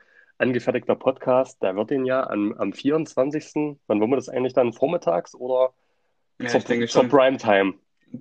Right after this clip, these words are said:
Speaker 2: Nee, ich würd schon lieber vormittags, weil ich glaube, sonst hat keiner mehr die Zeit so wirklich, um sich hier eine halbe Stunde K und K zu geben.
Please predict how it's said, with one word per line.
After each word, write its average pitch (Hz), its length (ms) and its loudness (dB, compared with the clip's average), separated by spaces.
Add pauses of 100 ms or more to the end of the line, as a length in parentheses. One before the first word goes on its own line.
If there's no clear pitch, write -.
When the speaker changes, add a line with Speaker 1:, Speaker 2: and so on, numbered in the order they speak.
(300)
Speaker 2:
Nee, 117 460 4
ich 113 160 -2
würd 123 160 -2
schon 139 160 2
lieber 131 180 4
vormittags, 139 600 -4
weil 113 120 -2
ich 107 100 -10
glaube, 113 240 -6
sonst 113 260 -8
hat 120 160 -8
keiner 117 240 -4
mehr 117 140 -4
die 113 100 -6
Zeit - 300 -6
so 117 80 -8
wirklich, 117 320 -2
um 117 100 -4
sich 110 140 -8
hier 113 360 -4
eine 104 160 -14
halbe 123 240 0
Stunde 123 380 -4
K 120 200 -4
und 117 120 0
K 127 240 -4
zu - 140 -18
geben. 120 300 -4